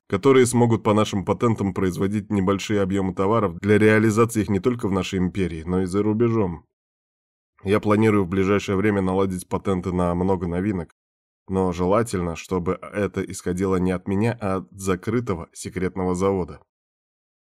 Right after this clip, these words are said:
Эти вопросы нужно решить в спешном порядке, поэтому готовьте команду управленцев уже сейчас, а их отбор мы проведем уже с участием жандармерии. Всех, кто будет работать с нами, мы будем проверять и перепроверять.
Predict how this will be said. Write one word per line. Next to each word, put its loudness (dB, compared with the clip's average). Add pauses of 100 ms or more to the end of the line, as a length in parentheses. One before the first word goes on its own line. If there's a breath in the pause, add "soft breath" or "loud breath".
(100)
Эти -2
вопросы 2
нужно 2
решить 0
в -14
спешном -4
порядке, -2
поэтому -6
готовьте -4
команду 0
управленцев -6
уже -8
сейчас, -8 (500)
а -4
их 0
отбор 2
мы 4
проведем 0
уже -4
с -12
участием -4
жандармерии. -4 (600)
Всех, 0
кто 0
будет 0
работать 0
с -10
нами, 2
мы 0
будем 0
проверять 0
и -2
перепроверять. -4